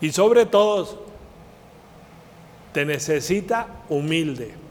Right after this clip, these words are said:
honesto, sin doblez.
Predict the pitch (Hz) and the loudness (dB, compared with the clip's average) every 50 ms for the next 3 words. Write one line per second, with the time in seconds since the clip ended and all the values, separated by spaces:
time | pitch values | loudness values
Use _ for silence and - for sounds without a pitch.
0 | - - - - - - - - - - - - - - - 131 131 143 151 143 | -20 -20 -20 -20 -20 -20 -20 -20 -20 -20 -20 -20 -16 -8 -6 -6 -2 -2 -2 -2
1 | 123 - - - - - - - - - - - - - - - - - - - | -2 -6 -12 -14 -16 -20 -20 -20 -20 -20 -20 -20 -20 -20 -20 -20 -20 -20 -20 -20
2 | - - - - - - - - - - - - - 160 143 139 135 135 135 131 | -20 -20 -20 -20 -20 -20 -20 -20 -20 -20 -14 -10 -4 -4 -4 -4 -4 -6 -4 -4
3 | 135 139 143 135 127 - - - - | -2 -2 -2 -2 -4 -6 -14 -14 -16